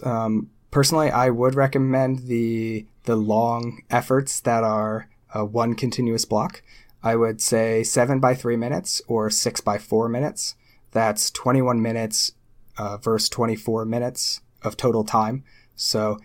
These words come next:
if you are struggling to make it to the end of the four minutes, drop down to the seven by three minutes. And it'll get you about the same total time, uh, but it's just a little bit easier to do three minutes than four.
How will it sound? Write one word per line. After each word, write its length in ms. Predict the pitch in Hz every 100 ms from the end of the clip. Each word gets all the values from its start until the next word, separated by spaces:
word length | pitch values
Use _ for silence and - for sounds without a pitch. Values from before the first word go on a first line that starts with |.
| -
if 140 | -
you 80 | 135
are 80 | 139
struggling 460 | - 123 127 131
to 100 | 127
make 280 | 117 110 110
it 80 | 120
to 80 | 117
the 120 | 117
end 140 | 113
of 60 | 110
the 80 | 107
four 200 | 120 110
minutes, 380 | 117 151 175 -
drop 240 | 110 107
down 300 | 104 104 107
to 160 | 127 101
the 340 | 98 98 92 _ _ -
seven 320 | - 120 110
by 120 | 104
three 280 | 95 107 110
minutes. 440 | 104 95 90 - - _ _ _
And 240 | 110 104 -
it'll 180 | 131
get 240 | 123 143 143
you 60 |
about 280 | 123 123 131
the 100 | 131
same 320 | - 120 117
total 300 | 113 123 113
time, 460 | 110 110 107 107 107 - - _ -
uh, 160 | 104 98
but 160 | 120
it's 100 | 120
just 180 | - 135
a 20 |
little 160 | 117 110
bit 100 | 110
easier 240 | 110 110
to 120 | 101 98
do 100 | 101
three 200 | - 101
minutes 300 | 104 - -
than 120 | 110
four. 320 | - 107 -